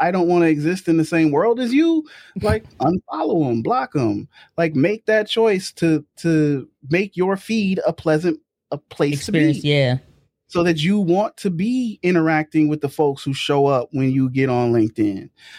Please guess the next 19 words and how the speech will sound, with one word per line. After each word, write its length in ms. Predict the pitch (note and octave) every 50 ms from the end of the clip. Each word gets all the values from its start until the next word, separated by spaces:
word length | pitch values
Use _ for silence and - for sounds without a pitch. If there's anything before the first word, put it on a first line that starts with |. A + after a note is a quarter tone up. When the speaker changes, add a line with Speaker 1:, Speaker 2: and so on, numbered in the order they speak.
| - - -
Speaker 2:
Mm. 100 | C3 C3
Speaker 1:
Like, 240 | C3 C3 B2 A#2+ -
why 380 | A#2 A2 A2+ B2 C3+ D3 E3 -
wouldn't 340 | F#3+ F#3 F#3 G3 F#3 F#3
you 120 | G3 G3 F#3+
want 260 | G3+ G#3 G#3 G#3 G3
that? 280 | - A#2+ F#2+ - - - _ _ -
And 120 | B2 C3
I, 180 | - - C3+ - -
and 120 | C#3 D3+ D#3
I 80 | D#3
think 240 | D#3 - E3 D#3 D#3
so 240 | - - D#3+ E3 E3
many 300 | E3 E3 D#3+ E3 E3 D#3+
of 160 | D#3+ D#3 D3+ D3
us 320 | D3 D3 C#3+ C#3+ - - _ _ - - - _ _ _ _ _
have 200 | - C#3+ C#3 C3+
just 280 | C3 D3+ D#3 D3 - -
come 540 | - E3 E3 E3 D#3+ D#3 D3+ D3 C3+ -